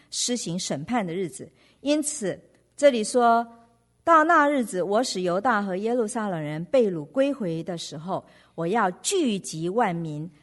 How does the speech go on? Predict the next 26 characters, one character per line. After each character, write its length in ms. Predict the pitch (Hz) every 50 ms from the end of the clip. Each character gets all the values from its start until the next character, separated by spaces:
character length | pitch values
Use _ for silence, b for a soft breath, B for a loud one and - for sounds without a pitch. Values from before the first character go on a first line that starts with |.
| b b b
带 260 | - 370 339 294 294
他 140 | 285 311 285
们 120 | 262 247
下 300 | 254 - - 311 269 240
到 220 | 226 247 233 214 214
约 240 | 220 254 254 254 262
沙 280 | 254 277 254 240 240
法 280 | 233 - 202 165 170 185
谷， 260 | - - 143 120 - b b b b b
在 300 | - - 359 311 254 226
那 360 | 208 208 226 214 190 175 151
里 220 | 139 139 131 123 -
施 560 | - - - - - 226 220 214 208 208 220
行 480 | 208 - - 175 147 139 147 156 170 165 160
审 260 | - - - 143 - 165 156 151 _
判。 200 | - 202 185 - - _ _ _ _ _ _ _ b b b b b b b
这 180 | - 311 320
里 220 | 285 233 180 147 - B B B
万 260 | - 320 320 277 233 220
民， 260 | 202 180 170 175 185
all 460 | - - 254 254 262 254 262 262 254
nations， 640 | 240 226 220 208 214 208 - - - - 170 - - - -
万 340 | 196 277 311 277 226 190 175
国 260 | - 165 151 147 151 165
万 260 | 208 226 185 165 160
邦。 260 | - 175 165 165 170